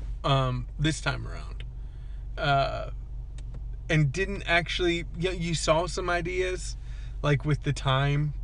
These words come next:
jumping, but with all the characters, they're just transported from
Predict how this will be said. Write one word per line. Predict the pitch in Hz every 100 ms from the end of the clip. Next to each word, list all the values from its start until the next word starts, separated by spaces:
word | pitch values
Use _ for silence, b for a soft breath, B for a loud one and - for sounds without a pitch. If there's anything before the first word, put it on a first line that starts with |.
| - -
jumping, | 135 151 151 156 151 160 - B B B B B
but | 185
with | 190 185
all | 190 202
the | 196 170
characters, | 202 202 214 - 147 143 135 -
they're | 151 175
just | 151 151 -
transported | - 175 180 170 - 156 143 143 131
from | - 143 139